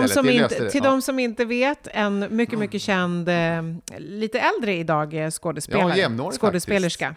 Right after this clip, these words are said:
Speaker 1: faktiskt.
Speaker 2: Ja, jämnårig med dig, ja.
Speaker 1: Ja.
Speaker 2: Ja. Det var, det var spännande.
Speaker 1: Ja,
Speaker 2: Ja.
Speaker 1: det var, det var spännande i sig. Så att, men, eh, vi löste det. Eh, hon fick ingen medicin. Men väldigt ofta så kom då,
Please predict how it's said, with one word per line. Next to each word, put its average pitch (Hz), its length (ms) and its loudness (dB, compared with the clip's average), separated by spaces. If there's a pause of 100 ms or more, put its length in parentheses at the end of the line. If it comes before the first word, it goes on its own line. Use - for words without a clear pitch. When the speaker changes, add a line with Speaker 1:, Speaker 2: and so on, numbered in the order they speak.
Speaker 1:
faktiskt. 196 120 2 (260)
Speaker 2:
Ja, 180 140 0
jämnårig 226 300 4
med 202 100 2
dig, 208 240 4
ja. 139 160 0
Speaker 1:
Ja. 156 320 -2
Speaker 2:
Ja. 220 260 4 (180)
Det - 60 -10
var, 220 100 0
det 220 160 -4
var 190 120 -2
spännande. 190 560 -2
Speaker 1:
Ja, 113 100 4
Speaker 2:
Ja. 139 60 4
Speaker 1:
det 147 60 4
var, 151 120 6
det 127 60 0
var 139 80 4
spännande 110 440 -2
i 113 120 -6
sig. 120 280 -2
Så - 140 -6
att, - 140 -6
men, 120 280 -2
eh, 110 140 0
vi 110 280 0
löste 107 320 -2
det. 98 320 -4 (320)
Eh, 107 80 -8
hon 120 120 0
fick 131 180 -2
ingen 101 200 -4
medicin. 85 380 -10 (280)
Men 131 220 0
väldigt 165 320 2
ofta 170 260 0
så 135 120 -8
kom 104 420 -2
då, 101 280 -4